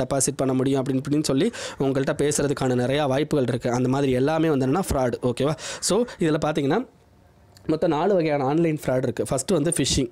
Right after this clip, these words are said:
ஓகேவா? இந்த phishing அப்படின்னா என்ன அர்த்தம் அப்படின்னா, உங்களுக்கு email மூலமா ஒரு மெசேஜ் வந்துக்கிட்டே இருக்கும், ஓகேவா? உங்களை, நீங்க Hyundai-ல select ஆயிட்டீங்க, நீங்க வந்து என்ன, இவ்வளோ amount pay பண்ணீங்கன்னா, உங்களுக்கு இவ்வளோ amount வந்து Hyundai company வந்து price மணியா வந்து கொடுப்பாங்க அப்படின்னு சொல்லி வரும்.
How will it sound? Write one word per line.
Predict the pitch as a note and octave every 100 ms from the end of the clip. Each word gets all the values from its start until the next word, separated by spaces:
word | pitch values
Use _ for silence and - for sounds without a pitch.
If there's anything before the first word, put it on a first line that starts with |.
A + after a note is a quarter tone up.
| -
ஓகேவா? | A#2 B2+ - -
இந்த | F#3 F3+
phishing | A3 - A#3 D#3
அப்படின்னா | D#3+ E3+
என்ன | C#3+ D#3+
அர்த்தம் | C#3+ C3 D3 B2+
அப்படின்னா, | A#2 F#3 - -
உங்களுக்கு | G3 G3 F3 G#3+
email | D4 A#3+ F3+
மூலமா | D#3 D#3+ F#3+
ஒரு | D3+
மெசேஜ் | C#3 B2+
வந்துக்கிட்டே | E3+ C#3 B2+ C#3 C#3+
இருக்கும், | C3+ A#2+ C3+
ஓகேவா? | B2+
உங்களை, | C#3 C3+ C#3 C3+
நீங்க | C#3 C#3+
Hyundai-ல | D3 D3 D3 C3+
select | - C#3+ -
ஆயிட்டீங்க, | C#3 B2+ C3 C3 B2 - -
நீங்க | D#3+ D3+
வந்து | D3 D#3
என்ன, | D3+
இவ்வளோ | D3 D3 C#3+
amount | D3 D#3+
pay | D3 C#3+
பண்ணீங்கன்னா, | D3 C3+ C#3 C#3
உங்களுக்கு | E3 D3 C#3 C#3+
இவ்வளோ | C#3+ C#3
amount | D3+
வந்து | D#3 C#3
Hyundai | D3 C#3 D3 D3
company | C3+ C3+
வந்து | B2+ C3+ A#3 - -
price | - D#3 F3
மணியா | E3 D3 D3+
வந்து | C3+ C#3+
கொடுப்பாங்க | C3+ C3+ C3+ B2+ B2
அப்படின்னு | C3
சொல்லி | B2 C#3+
வரும். | C3 B2